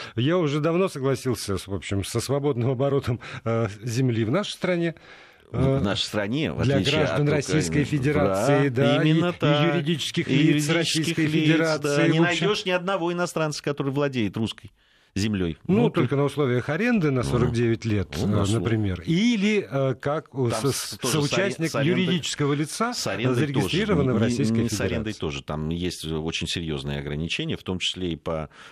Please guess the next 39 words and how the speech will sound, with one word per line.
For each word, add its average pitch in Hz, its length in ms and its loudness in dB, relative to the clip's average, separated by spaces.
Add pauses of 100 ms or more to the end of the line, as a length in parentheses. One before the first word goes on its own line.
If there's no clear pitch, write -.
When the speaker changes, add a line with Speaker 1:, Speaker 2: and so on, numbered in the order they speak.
(120)
Speaker 2:
э, 71 840 -4
Speaker 1:
Есть. 71 100 -8
Speaker 2:
годам. 64 300 -10 (340)
Speaker 1:
Есть. 73 140 -14
Speaker 2:
Вот. 78 280 -6 (360)
Поэтому 147 400 -4
да. 87 260 -2
А 113 80 -4
здесь, 202 300 -6
понимаешь, 170 440 -4 (120)
Speaker 1:
И 110 100 0
Speaker 2:
к-, 123 80 -2
Speaker 1:
там, 170 220 0
я 226 60 -2
Speaker 2:
когда, 214 180 0
Speaker 1:
надеюсь, - 400 0
такие 135 320 -2
Speaker 2:
когда - 140 -2
ты 143 40 0
Speaker 1:
ограничения 139 220 0
Speaker 2:
говоришь: 156 380 2
Speaker 1:
появятся. 95 160 -8
Speaker 2:
"Не, 185 200 0
ребята, 143 540 -4
конечно, 135 920 -4
с - 140 -10
землёй 139 320 0
будем 123 260 -2
разбираться, 117 520 -2
но 104 80 -6
сначала 110 520 -2
референдум. 107 720 -6 (460)
Референдум 85 800 -6
проведём, 131 760 -2
Speaker 1:
Вот 110 160 -4
это 123 160 -2
была 107 200 0
Speaker 2:
потом". 110 240 -2
Speaker 1:
ошибка. - 200 -12